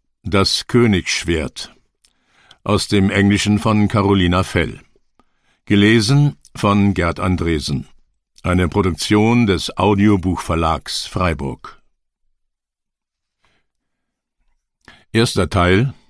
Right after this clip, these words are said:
Ein Narrengang. Giddene wurde vermisst.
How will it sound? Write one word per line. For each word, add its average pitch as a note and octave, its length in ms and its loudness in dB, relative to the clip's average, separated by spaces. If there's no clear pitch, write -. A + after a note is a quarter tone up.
Ein F#2+ 460 2
Narrengang. F2 880 0
Giddene F#2+ 760 2
wurde F#2+ 300 2
vermisst. - 720 -2